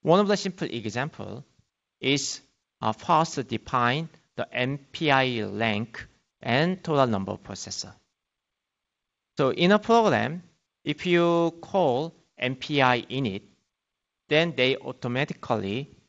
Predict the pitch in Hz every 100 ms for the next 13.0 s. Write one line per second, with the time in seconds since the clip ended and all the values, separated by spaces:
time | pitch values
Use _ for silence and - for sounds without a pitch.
0 | _ - 123 123 143 180 180 - - _
1 | _ _ - 107 - 135 131 123 107 98
2 | 110 143 - - _ _ - 127 127 135
3 | - 143 139 110 101 101 95 104 104 -
4 | 98 95 - - - _ _ _ _ _
5 | _ _ _ _ _ _ - 160 175 185
6 | 123 - - - _ _ - 165 - 175
7 | 170 170 170 175 156 151 151 151 147 -
8 | _ _ - 110 104 98 156 - _ _
9 | _ _ _ - 117 117 113 127 151 170
10 | 170 - _ _ _ _ 104 - 131 131
11 | - 139 127 127 123 135 151 156 120 110
12 | 117 113 - 107 - 104 95 160 156